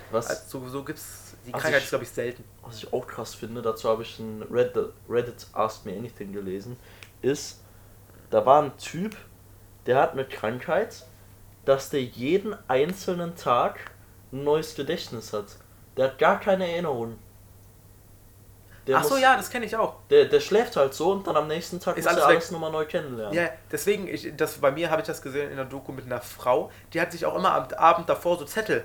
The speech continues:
Speaker 2: hingemacht. Überall, in die ganze Wohnung. Was das ist, was du jetzt tun musst, wo du arbeitest und, und so weiter.
Speaker 1: Okay,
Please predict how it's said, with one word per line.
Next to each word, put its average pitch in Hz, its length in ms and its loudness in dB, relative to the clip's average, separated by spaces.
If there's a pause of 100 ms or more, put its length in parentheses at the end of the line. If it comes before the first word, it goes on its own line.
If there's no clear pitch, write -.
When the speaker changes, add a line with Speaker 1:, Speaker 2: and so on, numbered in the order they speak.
(140)
Speaker 2:
hingemacht. 127 560 -2 (220)
Überall, 185 480 6 (100)
in 156 100 -8
die 156 80 -8
ganze 185 320 -2
Wohnung. 160 300 -6 (280)
Was 160 200 6
das 190 240 4
ist, - 420 -6 (280)
was 143 280 -6
du 151 80 -8
jetzt 147 220 -4
tun 202 240 -8
musst, 190 320 -4
wo 147 120 -4
du 139 120 -2
arbeitest 185 880 2 (400)
und, 139 460 -8 (100)
und 185 160 -10
so 196 80 -6
weiter. 185 300 4 (2750)
Speaker 1:
Okay, 143 480 6